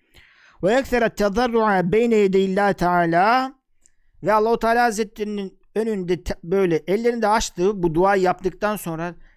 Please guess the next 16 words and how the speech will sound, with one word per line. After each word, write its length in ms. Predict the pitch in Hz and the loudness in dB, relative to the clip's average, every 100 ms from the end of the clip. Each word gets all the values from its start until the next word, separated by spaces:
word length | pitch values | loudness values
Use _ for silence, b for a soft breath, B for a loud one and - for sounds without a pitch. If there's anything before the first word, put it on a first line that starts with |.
| - | -10
bir 180 | 208 214 | -6 -4
tazarru, 720 | 202 185 185 190 180 185 156 | -2 -2 -2 0 2 2 2
bir 220 | 185 156 | 0 -2
niyaz, 400 | 151 180 185 139 | -4 -4 -4 -6
bir 100 | 180 | -6
yalvarıyor. 520 | 156 160 160 165 175 | -2 -2 -2 -2 0
"Ya 200 | 147 160 | 0 0
Rabbi 260 | 175 165 131 | -2 -6 -8
beni 180 | 151 156 | -6 -4
affet, 440 | 151 - 151 147 | -2 -4 -4 -6
Ya 160 | 139 151 | -4 -4
Rabbi 300 | 151 139 143 | -6 -6 -8
işte 320 | 135 - 143 | -8 -12 -10
çoluğumu 400 | 147 147 151 147 | -6 -4 -6 -6
çocuğumu 460 | 147 127 139 147 | -8 -8 -10 -12
kurtar, 380 | 147 143 - 147 | -12 -14 -8 -8